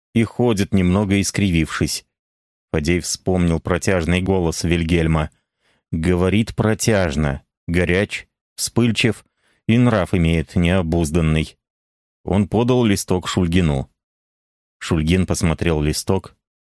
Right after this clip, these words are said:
дочитал до конца внимательно и под конец усмехнулся. "Горяч, вспыльчив, это до примет не относится,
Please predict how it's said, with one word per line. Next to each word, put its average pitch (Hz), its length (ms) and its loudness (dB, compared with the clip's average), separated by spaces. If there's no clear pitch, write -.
дочитал 80 500 0
до 73 100 -4
конца 78 360 -2
внимательно 85 640 0
и 85 100 0
под - 200 -4
конец 92 360 0
усмехнулся. 87 800 -2
"Горяч, 85 880 0
вспыльчив, 87 880 -2
это 147 300 0
до 98 140 2
примет 90 440 0
не 101 80 2
относится, 95 840 -2